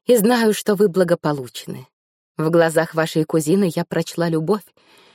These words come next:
и не сомневаюсь, что перед вами счастливая и спокойная жизнь. Пусть это служит мне утешением, ибо я должна выучиться сносить то, что мне уготовано».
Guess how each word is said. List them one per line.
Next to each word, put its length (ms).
и 100
не 120
сомневаюсь, 580
что 240
перед 260
вами 480
счастливая 720
и 80
спокойная 760
жизнь. 540
Пусть 280
это 200
служит 380
мне 240
утешением, 800
ибо 300
я 220
должна 440
выучиться 640
сносить 580
то, 140
что 280
мне 260
уготовано». 840